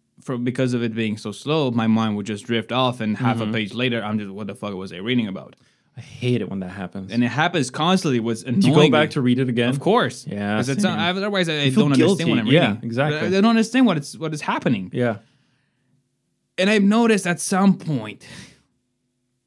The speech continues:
Speaker 1: I think after maybe page fifty, a-, a-, and I just wanted to say fifty because I don't wanna sound dumb, but <laughs> somewhere around page fifty, maybe later, let's say maybe wa-, one hundred or close to one hundred, I could focus more on it.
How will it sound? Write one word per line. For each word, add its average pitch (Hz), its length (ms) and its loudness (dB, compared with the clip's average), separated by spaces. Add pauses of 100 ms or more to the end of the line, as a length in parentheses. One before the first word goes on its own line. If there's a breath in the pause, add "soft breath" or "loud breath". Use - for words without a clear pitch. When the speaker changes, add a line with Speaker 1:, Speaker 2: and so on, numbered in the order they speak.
(260)
Speaker 1:
I 113 100 -10
think 143 480 -2
after 120 760 -4
maybe 110 360 -6
page 101 380 -10
fifty, - 760 -10 (1120)
a-, 113 120 -12
a-, - 60 -20
and 104 280 -8
I 101 60 -6
just 110 240 -10
wanted 104 240 -6
to 92 80 -16
say 101 200 -10
fifty - 360 -12
because 95 300 -16
I 104 60 -8
don't 98 120 -8
wanna 92 140 -14
sound 87 260 -14
dumb, 107 300 -2 (480 loud breath)
but 113 120 -6
<laughs> - 80 -4
somewhere 226 420 6
around 160 260 0
page 135 220 0
fifty, 139 320 2
maybe 123 280 2
later, 104 380 0 (280 soft breath)
let's 117 140 -4
say 120 80 -2
maybe 113 240 2
wa-, 104 220 -4
one 110 220 -2
hundred 95 380 -6
or 92 80 -10
close 113 280 -6
to 107 60 -8
one 110 180 -4
hundred, 117 380 -2 (380 soft breath)
I 156 80 0
could 170 160 -2
focus 131 420 -2
more 113 240 -2
on 85 160 -12
it. - 160 -20